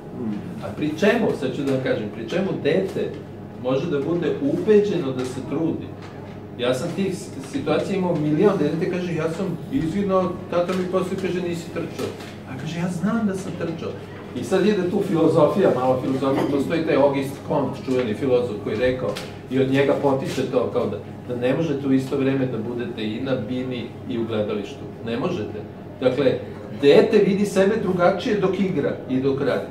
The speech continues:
Speaker 2: Roditelji vide drugačije iz publike koji kažu, "Aha, ma nije." A oni tamo iz svog nekog unutrašnjeg bića umire da on trči se i kaže, "Poginuo sam."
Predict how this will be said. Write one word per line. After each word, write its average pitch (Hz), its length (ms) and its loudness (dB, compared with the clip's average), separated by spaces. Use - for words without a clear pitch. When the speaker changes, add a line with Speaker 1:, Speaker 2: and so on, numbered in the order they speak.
Speaker 2:
Roditelji 262 500 4
vide 180 460 -2
drugačije 151 540 4
iz - 160 0
publike 208 480 4
koji 165 140 -2
kažu, 170 180 0
"Aha, 180 320 0
ma 175 120 -2
nije." 190 260 -2
A - 60 -4
oni 262 320 2
tamo 254 260 6
iz 220 180 0
svog 208 240 4
nekog 196 320 4
unutrašnjeg 175 600 2
bića 214 300 4
umire 233 340 10
da 208 200 6
on 202 200 10
trči 240 320 2
se 196 240 6
i - 40 2
kaže, 202 400 6
"Poginuo 202 420 6
sam." 180 180 -2